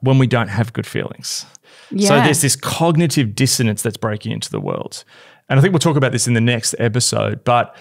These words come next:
Speaker 1: what's happened is there's been all these shocks where that story that you live in a secular Sabbath, it, it's being broken apart as we,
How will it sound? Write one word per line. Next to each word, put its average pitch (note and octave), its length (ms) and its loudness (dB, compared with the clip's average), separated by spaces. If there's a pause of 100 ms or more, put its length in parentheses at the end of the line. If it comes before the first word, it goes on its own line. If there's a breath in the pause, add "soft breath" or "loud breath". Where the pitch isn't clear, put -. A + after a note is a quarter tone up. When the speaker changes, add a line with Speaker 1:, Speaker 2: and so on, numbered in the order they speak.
(160 loud breath)
Speaker 1:
what's - 180 -2
happened D3 320 0
is A2 160 0
there's C3 140 2
been D3+ 180 0
all D#3+ 180 2
these E3+ 160 2
shocks - 500 -4
where A#2 140 2
that C3+ 180 0
story E3 680 2
that A2 340 -2
you C#3 120 2
live C#3+ 120 2
in C3 80 2
a A2+ 40 2
secular C3 400 -2
Sabbath, A#2+ 440 0 (100)
it, C#3 220 -4
it's C#3 200 0
being A#2 500 -2 (160)
broken A2 300 -2
apart C#3 520 0
as B2 200 0
we, B2+ 240 0